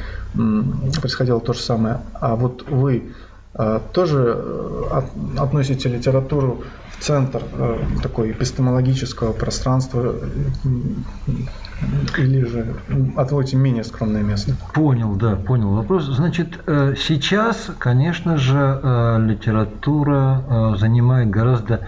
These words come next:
Speaker 2: менее важное место, нежели это еще было в двадцатом веке. Двадцатый век, как и вообще русская новейшая культура, то есть новейшего времени и нового времени, да, ну, скажем, девятнадцатый век, двадцатый век,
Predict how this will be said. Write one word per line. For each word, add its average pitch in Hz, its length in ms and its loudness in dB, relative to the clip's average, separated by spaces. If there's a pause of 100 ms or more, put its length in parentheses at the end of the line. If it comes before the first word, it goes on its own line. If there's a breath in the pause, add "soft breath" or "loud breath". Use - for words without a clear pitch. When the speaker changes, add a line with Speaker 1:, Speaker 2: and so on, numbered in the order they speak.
(600 loud breath)
Speaker 2:
менее 113 760 2 (800 loud breath)
важное 101 560 4
место, 190 580 2
нежели 156 500 4
это 156 140 0
еще 135 240 0
было 143 320 2
в 120 80 2
двадцатом 120 540 2
веке. 107 220 0
Двадцатый 131 460 2
век, 160 320 0 (480 loud breath)
как 113 200 0
и 117 40 4
вообще 123 500 2
русская 127 500 2
новейшая 104 760 2 (500 loud breath)
культура, 156 480 2
то - 120 -4
есть 92 140 -6
новейшего 110 480 2
времени 95 380 2
и 117 60 4
нового 101 400 2
времени, 87 360 0
да, 160 120 2
ну, 127 120 2
скажем, 95 320 -2
девятнадцатый 143 640 0
век, 110 140 0
двадцатый 135 520 0
век, 123 220 2